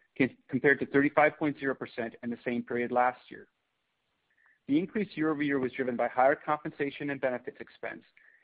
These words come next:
including increased wages at our fulfillment center tied to an hourly wage increase to at least fifteen dollars per hour for all full-time U S, U S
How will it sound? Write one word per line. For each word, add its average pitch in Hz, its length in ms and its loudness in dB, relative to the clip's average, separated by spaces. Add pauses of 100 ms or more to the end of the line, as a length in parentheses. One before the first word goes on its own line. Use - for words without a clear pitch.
(160)
including 165 480 0
increased 160 500 0
wages 123 280 2 (120)
at 123 120 4
our 139 80 4
fulfillment 127 500 0
center 120 300 -6 (120)
tied 131 220 6 (100)
to 127 80 -2
an 123 140 -4
hourly 143 360 4
wage 131 260 0
increase 120 400 -6 (160)
to 123 80 -2
at 120 100 -2
least 143 320 -8 (140)
fifteen 135 320 -2
dollars 117 320 0 (120)
per 117 120 2
hour 127 320 2 (320)
for 135 100 0
all 151 420 6
full-time 131 500 -4
U 123 120 -6 (100)
S, 117 80 -4 (440)
U 131 120 -2
S 123 120 0